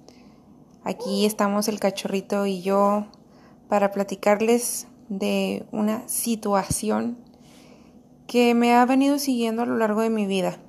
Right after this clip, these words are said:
Y no fue sino hasta hace poco que le pude poner nombre a esta situación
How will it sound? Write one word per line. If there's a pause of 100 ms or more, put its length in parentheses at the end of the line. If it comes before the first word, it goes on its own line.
(1000)
Y (1600)
no
fue
sino
hasta
hace
poco (960)
que
le
pude
poner
nombre (800)
a
esta
situación